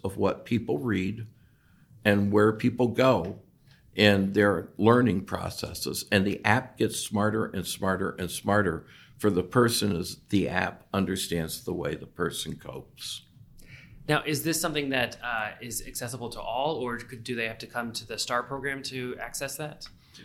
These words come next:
Speaker 1: So the first group that we have worked with are first responders,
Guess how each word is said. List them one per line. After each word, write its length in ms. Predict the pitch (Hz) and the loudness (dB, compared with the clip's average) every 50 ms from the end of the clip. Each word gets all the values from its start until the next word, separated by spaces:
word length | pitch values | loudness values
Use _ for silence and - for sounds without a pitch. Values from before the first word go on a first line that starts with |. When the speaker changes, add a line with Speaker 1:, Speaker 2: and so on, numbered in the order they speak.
| - - | -20 -16
Speaker 1:
So 640 | - - - - - 156 151 151 143 - - - - - _ _ | -6 -2 0 6 10 12 12 12 10 8 4 -2 -10 -20 _ _
the 180 | - 123 135 135 | -2 2 2 4
first 380 | 131 - 156 170 175 175 - - | 4 6 6 6 6 4 4 6
group 360 | 160 151 156 151 - - - | 6 6 6 6 2 0 2
that 180 | 123 - - | 2 4 4
we 440 | 123 123 117 113 110 107 110 107 110 - - _ _ - - | 4 4 6 6 6 4 2 0 -4 -10 -18 _ _ -8 2
have 280 | - 117 107 104 - | 6 6 6 6 6
worked 240 | 117 117 113 110 - | 4 2 2 2 0
with 180 | 107 101 - - | -4 -4 -4 -4
are 60 | 95 | -6
first 360 | 92 - 113 107 101 - - - | -2 0 2 2 2 0 -2 -6
responders, 800 | 73 - - - - 90 76 - - - - - - - - | -6 -6 -6 -6 -6 -6 -6 -6 -10 -14 -16 -14 -14 -12 -14